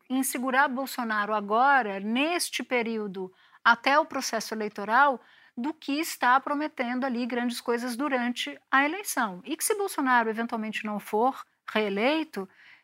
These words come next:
que ele continuará sendo poderoso, porque vai ter exército, né? Vai ter tropa, que são os eleitores da Câmara, os próprios deputados,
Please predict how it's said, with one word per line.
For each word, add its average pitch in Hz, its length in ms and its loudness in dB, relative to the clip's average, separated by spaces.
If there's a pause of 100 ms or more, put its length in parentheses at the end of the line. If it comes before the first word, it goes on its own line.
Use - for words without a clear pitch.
(100)
que - 140 -2
ele 370 500 0 (140)
continuará 359 580 4
sendo 247 280 -4
poderoso, 226 480 -2
porque - 240 -6
vai 190 160 2
ter 196 140 -2
exército, 196 540 0
né? 226 160 -2
Vai 196 140 -2
ter 202 140 -6
tropa, 214 400 2
que - 80 -8
são 202 200 -4
os - 220 -10 (240)
eleitores 202 500 2
da 180 140 -2
Câmara, 240 380 -2
os 170 100 -8
próprios 190 400 -8
deputados, 233 720 2